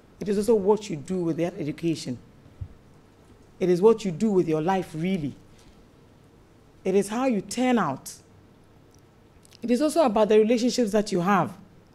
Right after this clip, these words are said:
But I've always learned one thing, that for me personally, having a great attitude will take you very, very far. I think it actually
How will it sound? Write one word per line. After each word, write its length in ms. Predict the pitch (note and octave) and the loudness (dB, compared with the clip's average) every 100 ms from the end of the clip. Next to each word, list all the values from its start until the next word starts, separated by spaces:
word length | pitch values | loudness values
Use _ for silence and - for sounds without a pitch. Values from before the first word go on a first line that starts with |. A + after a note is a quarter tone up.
| _ - - - - - | _ -20 -20 -20 -20 -8
But 160 | A#3 B3 | 0 4
I've 220 | B3+ A#3+ | 4 4
always 320 | D#4 D#4+ A#3 | 4 2 2
learned 300 | A#3 B3 A#3 | 2 4 2
one 260 | G#3+ A3 G#3 | 0 0 0
thing, 180 | F#3+ E3+ | 0 0
that 140 | F#3 | 0
for 160 | - G3+ | 0 4
me 240 | A#3 C4+ | 6 4
personally, 720 | - A#3 A#3+ - G3 E3 C3+ - - - - - | 4 6 10 10 10 0 -2 -8 -20 -20 -20 -14
having 320 | - A#3+ A#3+ | 0 2 4
a 80 | G#3 | 2
great 320 | D#3+ A3 A#3 - | 2 0 0 -2
attitude 500 | F#3+ G3+ - G3+ F3 | -2 -2 0 -2 -2
will 80 | |
take 280 | F3 G#3 G#3 | 0 0 0
you 80 | F#3+ | 0
very, 220 | E3 F#3 | 2 2
very 240 | E3 E3 E3 | 2 -2 -4
far. 340 | - D3+ B2 - - - - - - - - - | -6 -8 -8 -10 -20 -20 -20 -20 -20 -20 -20 -18
I 80 | A3 | -10
think 260 | D#3 G3 F#3+ | -2 0 0
it 120 | F3 | -2
actually 560 | G3+ G3+ A3+ A3 G#3+ | -2 -6 -6 -6 -6